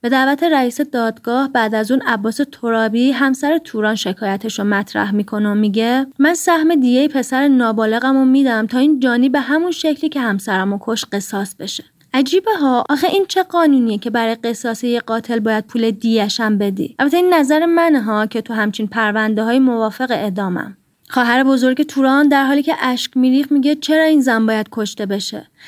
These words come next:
چرا این قاتل باید تو سال هفتاد و دو از دست مامورا فرار کنه؟ من وقتی به پاسگاه کن رفتم کسی به حرفم توجهی نکرد و گفتن روزی دو سه تا از این اتفاقا میفته."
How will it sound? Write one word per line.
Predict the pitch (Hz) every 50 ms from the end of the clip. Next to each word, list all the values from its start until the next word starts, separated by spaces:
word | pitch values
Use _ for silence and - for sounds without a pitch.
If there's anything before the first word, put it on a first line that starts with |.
| - _
چرا | - - 320 330 339
این | 339 339 330
قاتل | 302 294 269 269 277 247 240
باید | 233 233 226 226
تو | 233 - 247
سال | - - 254 233 226 233
هفتاد | 233 214 233 240 220 - - - 226 220
و | 220
دو | 208 233
از | - - 226 208 214
دست | 233 226 220 - -
مامورا | 226 226 233 233 214 220 214 214 214 220 220
فرار | - - 233 214 208 208 202 208
کنه؟ | - - 214 202 190 185 - - - _ _ - - - - -
من | 269 285 320 330
وقتی | 339 330 320 - 339
به | 285 277 254
پاسگاه | 269 220 247 240 - - - 262 254 254
کن | 254 - 269 254 247 240 247
رفتم | 247 247 247 - - 285 294 302 302
کسی | 302 339 330 330 339
به | 277 294
حرفم | 247 277 269 294 - 320 311
توجهی | 294 - - 247 226 226 233 220 - 277 277 285
نکرد | 294 302 302 302 302 320 302 302 -
و | 302
گفتن | 262 285 302 294 - 311 311 311
روزی | 285 311 302 320 339
دو | - - 269 262
سه | - - 302 311
تا | 311 320 320
از | 277 247 226
این | 269 285
اتفاقا | 285 262 269 - 226 202 - 226 214 220 240
میفته." | 254 262 262 240 208 190 - - - -